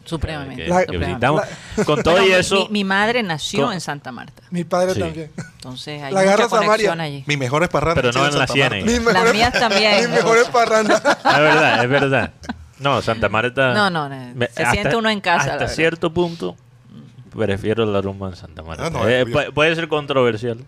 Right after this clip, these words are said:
Speaker 2: para alguna gente. Aunque en Barranquilla está mejorando, pero lo prefiero.
Speaker 1: Aunque en Barranquilla te
Speaker 3: No.
Speaker 1: quedas, como dice la canción.
Speaker 3: No, ya, eso, eso ya es <laughs> confirmado.
Speaker 1: Bueno, vamos a recordar la nómina
Speaker 4: Pero antes
Speaker 1: el
Speaker 4: de
Speaker 1: día de
Speaker 4: eso.
Speaker 1: mañana. Ajá,
Speaker 4: Ay.
Speaker 1: pero
Speaker 2: Ah,
Speaker 1: Rocha
Speaker 2: no, no, no.
Speaker 4: Antes,
Speaker 2: Y no
Speaker 4: antes de
Speaker 2: solo
Speaker 4: eso.
Speaker 2: eso. Antes de eso,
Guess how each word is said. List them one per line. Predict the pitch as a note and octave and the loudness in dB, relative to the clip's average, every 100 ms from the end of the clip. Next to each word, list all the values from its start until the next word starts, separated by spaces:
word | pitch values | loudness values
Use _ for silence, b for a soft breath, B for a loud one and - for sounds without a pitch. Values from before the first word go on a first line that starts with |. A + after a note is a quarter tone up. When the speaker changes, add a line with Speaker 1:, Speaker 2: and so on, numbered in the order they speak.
| _ _ - | _ _ -14
Speaker 2:
para | F#2+ | -12
alguna | F#2 F#2+ G#2 | -10 -10 -10
gente. | G#2 G#2 - B B | -12 -14 -20 B B
Aunque | C3+ D3 D3 E3 | -2 0 2 2
en | D#3+ C#3+ | 0 -2
Barranquilla | B2+ B2 B2 E3+ | 0 -2 -4 -4
está | E3+ G#2 | -4 -6
mejorando, | D#3+ E3 F3 C#3+ - | -6 -6 -6 -8 -12
pero | - - _ - _ _ - - | -14 -14 _ -20 _ _ -20 -14
lo | - F#2+ | -8 -4
prefiero. | F#2+ F2+ | -2 -2
Speaker 1:
Aunque | F#3+ G3 | 0 0
en | F3+ | 0
Barranquilla | E3 D#3 D3+ F3+ G3+ | 0 -2 -2 0 0
te | |
Speaker 3:
No. | F#3+ | 0
Speaker 1:
quedas, | F3+ D3 C3 | -2 -2 -8
como | - B2+ | -14 -16
dice | C3 D3+ | -12 -12
la | D#3 | -12
canción. | D3 D#3+ E3 | -14 -12 -6
Speaker 3:
No, | C4+ | -6
ya, | - - | -6 -8
eso, | - G#3 A3 | -6 -6 -6
eso | F#3+ G#3+ G3 | -6 -2 0
ya | F#3+ F3+ F#3 | 2 2 0
es | F3 - G#3 | -4 -2 -4
<laughs> | G3+ | -2
confirmado. | F#3+ F#3+ F3+ E3+ E3+ D#3 - - - | -4 -4 -6 -8 -8 -8 -16 -18 -4
Speaker 1:
Bueno, | F3+ F#3 E3+ | 0 0 -2
vamos | E3 F3 F#3+ A#3+ | 0 0 2 2
a | |
recordar | B3 A3+ F#3 E3+ E3 E3+ G#3 - | 4 2 0 2 2 0 -4 -8
la | D#3 | -6
nómina | D3+ D3+ F3 G3 | -6 -6 -6 -2
Speaker 4:
Pero | B2 A2 | -2 -2
antes | - A#2 | -4 -2
Speaker 1:
el | B2+ | 0
Speaker 4:
de | |
Speaker 1:
día | A#2+ | 0
de | C3 | 0
Speaker 4:
eso. | |
Speaker 1:
mañana. | E3+ G#3 C3 - - | -2 -2 -6 -12 -12
Ajá, | C#3+ A#2+ C3 | -10 -8 -4
Speaker 4:
Ay. | |
Speaker 1:
pero | E3 F3 C3 | -2 -2 0
Speaker 2:
Ah, | A#2 A#2 | 0 2
Speaker 1:
Rocha | A#2 | 2
Speaker 2:
no, | C3 | 0
no, | C3 C3+ | 2 2
no. | C3 C3 | 2 2
Speaker 4:
Antes, | G#2 | 0
Speaker 2:
Y | A2 | 0
no | |
Speaker 4:
antes | A2 D#3+ | 2 4
de | |
Speaker 2:
solo | D3+ C3+ | 4 4
Speaker 4:
eso. | D3+ D#3 F#2+ | 4 0 -4
Speaker 2:
eso. | |
Antes | F2+ G#2+ F3 D#3+ | -6 -4 -2 0
de | D#3 | 0
eso, | C3+ - | -2 -10